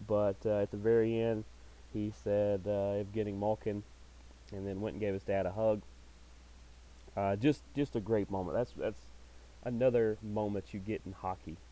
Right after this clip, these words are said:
That, um, that, that family connection, that, that connection to the fans is, is just different from, from a lot of others, a lot of other sports.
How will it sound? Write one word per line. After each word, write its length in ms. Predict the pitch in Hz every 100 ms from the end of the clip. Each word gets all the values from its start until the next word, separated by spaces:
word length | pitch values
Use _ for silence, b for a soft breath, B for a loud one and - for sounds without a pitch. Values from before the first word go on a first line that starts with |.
| - - - - - - - -
That, 320 | 90 87 90 - - - - -
um, 580 | 92 90 90 90 87 85 - -
that, 200 | 101 -
that 160 | - 104
family 360 | - 107 104 101
connection, 600 | 104 98 85 - 98 92
that, 200 | 95 85 - - - - - - - - - - - 104
that 100 | 98
connection 480 | 110 101 98 - 95
to 100 | 98
the 80 | 92
fans 480 | 98 98 98 90
is, 240 | 95 87 90 -
is 160 | 92 87
just 220 | 92 90 85
different 340 | 101 - 101 -
from, 260 | 98 90 90 - B B B -
from 120 | 98
a 40 | 98
lot 160 | 98
of 80 | 90
others, 280 | 95 82 82 - - - - - - - - - - - - - - - -
a 60 |
lot 60 | 107
of 120 | 110
other 100 | 101
sports. 440 | 98 - 90 78